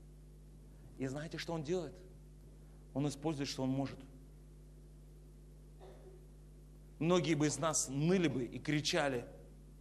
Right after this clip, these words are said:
"Как мне плохо, как мне плохо, я сладкого хочу". А он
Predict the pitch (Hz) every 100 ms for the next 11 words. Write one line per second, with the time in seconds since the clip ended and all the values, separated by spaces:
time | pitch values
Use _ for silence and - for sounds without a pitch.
0 | - - 190 175 139 147 170 170 233 175
1 | 170 160 - 220 - 240 254 208 240 196
2 | - - - 226 190 - - - 285 277
3 | - 160 165 156 135 117 - - - -
4 | - 151 160 202 247 262